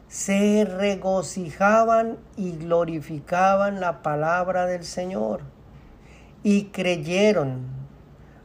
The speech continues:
aceptaron, creyeron todos los que estaban ordenados para vida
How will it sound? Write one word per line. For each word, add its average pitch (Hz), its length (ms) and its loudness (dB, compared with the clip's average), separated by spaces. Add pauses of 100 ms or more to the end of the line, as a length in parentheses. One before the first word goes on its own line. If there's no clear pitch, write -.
aceptaron, 170 1080 2 (520)
creyeron 165 960 0 (640)
todos 214 600 6
los 185 260 -2
que 165 140 -6
estaban 180 680 2 (160)
ordenados 160 1200 -2
para 139 300 -6
vida 143 520 -8